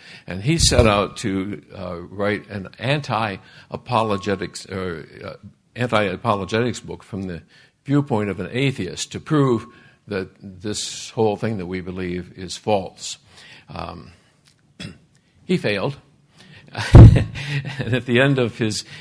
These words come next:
investigative and reporting journey, he became a believer in God and the, and the good news of the gospel of Christ. And now he's a,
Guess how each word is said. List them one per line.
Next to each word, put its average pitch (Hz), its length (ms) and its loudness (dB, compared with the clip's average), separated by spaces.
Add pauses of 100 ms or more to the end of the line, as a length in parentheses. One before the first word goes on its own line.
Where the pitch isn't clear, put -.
(100)
investigative 104 760 0
and 95 200 -4
reporting 101 520 -4
journey, 92 300 -6
he 101 120 -6
became 101 360 -6
a 92 60 -4
believer 101 500 -4
in 90 140 -6
God 95 340 0
and 87 200 -8
the, 85 180 -10 (360)
and 92 160 -6
the 95 60 -6
good 95 260 -2
news 98 280 -4
of 87 220 -12
the 92 60 -16
gospel 90 480 -10
of 87 80 -12
Christ. 85 460 -8
And 85 120 -14
now 98 200 -12
he's 98 260 -12
a, 87 200 -12